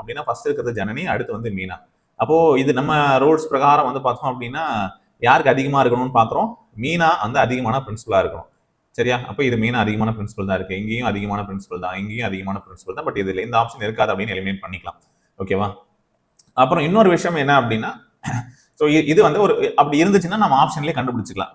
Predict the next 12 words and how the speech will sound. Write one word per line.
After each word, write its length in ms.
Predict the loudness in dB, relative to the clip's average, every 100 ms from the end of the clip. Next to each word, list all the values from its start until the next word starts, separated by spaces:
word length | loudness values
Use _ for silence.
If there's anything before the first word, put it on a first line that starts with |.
| -10
டிஃபரெண்டா 380 | -8 -4 2 4
இருக்கு 260 | 4 0 -4
அப்படின்னா 220 | -6 -6
நம்ம 100 | -6
வந்து 80 | -4
கண்டுபிடிச்சிடலாம். 600 | -6 -6 -10 -10 -8 -10 _ _
So 160 | 4 6
அப்படி 360 | 6 4 4
அதே 260 | 4 4 4
ஆன்சரா 400 | 4 2 0 0
மார்க் 220 | 0 -2
பண்ணிக்கலாம். 340 | -8 -12 -16